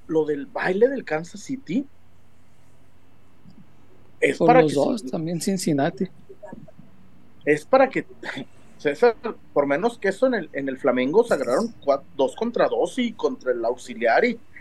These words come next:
Speaker 1: y se dieron en sus, en sus respectivas bombas madres en Brasil, güey. Hubo dos
Speaker 2: Sí,
Speaker 1: peleas
Speaker 2: sí,
Speaker 1: en
Speaker 2: sí.
Speaker 1: una semana en el Flamengo. Por malos resultados, los eliminó un equipo de Paraguay.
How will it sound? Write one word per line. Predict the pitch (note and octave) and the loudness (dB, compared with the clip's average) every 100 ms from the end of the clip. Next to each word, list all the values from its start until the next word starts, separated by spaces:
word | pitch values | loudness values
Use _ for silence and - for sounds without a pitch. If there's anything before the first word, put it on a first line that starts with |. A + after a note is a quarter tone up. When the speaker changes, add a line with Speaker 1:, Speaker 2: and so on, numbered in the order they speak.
| - | -8
Speaker 1:
y | C#3+ | -6
se | C#3 | 0
dieron | B2+ C3+ A3 | 2 4 4
en | G3+ | 0
sus, | - B2+ - - | -4 -10 -10 -8
en | B2 | -6
sus | - A2+ | -4 -4
respectivas | A#2 - A#2 - B2+ C3+ G3 G3+ | -2 0 -2 2 2 6 4 4
bombas | D3+ E3 G3+ G3+ | 2 6 4 6
madres | B2 F3+ A3+ A3+ | 4 4 4 2
en | D#3+ | 0
Brasil, | B2+ - - - F#3+ | -2 -4 -8 -6 2
güey. | C#4 D4+ - - - - - - - - | 4 4 0 -10 -20 -20 -20 -20 -12 -2
Hubo | C#3+ A#3 | 4 6
dos | B3 A#3+ | 6 4
Speaker 2:
Sí, | - | 4
Speaker 1:
peleas | E3 F3+ F3 | 4 6 4
Speaker 2:
sí, | |
Speaker 1:
en | E3 | 2
Speaker 2:
sí. | E3+ | 2
Speaker 1:
una | D#3+ | -2
semana | - D#3+ C3+ F3+ | -2 -4 -2 0
en | B3+ | -2
el | G3 | -2
Flamengo. | - A2+ A#2+ C#3 A#3 C#4 C4 - - - - - - | -6 -8 -6 -6 -2 0 0 -4 -12 -20 -20 -20 -2
Por | D3 C3+ | 2 4
malos | C3+ G3+ C4 | 4 4 4
resultados, | - B2+ - G2 G2+ B3 A#3+ | 2 -4 -8 -4 0 0 0
los | G3 C#3 | -2 -4
eliminó | B2+ B2+ A#2 | -6 -6 -4
un | D3+ | -2
equipo | G3 F#3+ F3+ B3+ | -4 -4 -2 0
de | A#3 | 0
Paraguay. | A#3 C#3+ A#2+ G2+ G2 G3+ F3 A#3 | 0 -2 -2 -2 0 4 4 4